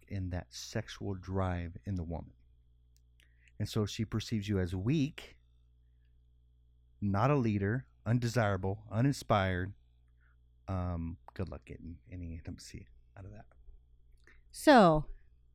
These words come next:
Speaker 2: you know, I'm just, like, sitting here thinking, "Okay, what could you do if we were in this situation?"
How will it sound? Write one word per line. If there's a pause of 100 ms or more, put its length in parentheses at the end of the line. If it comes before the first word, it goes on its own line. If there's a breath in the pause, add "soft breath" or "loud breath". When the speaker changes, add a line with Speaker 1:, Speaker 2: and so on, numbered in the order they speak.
(300 soft breath)
Speaker 2:
you
know,
I'm
just,
like, (120)
sitting
here
thinking,
"Okay, (420)
what
could
you
do
if
we
were
in
this
situation?"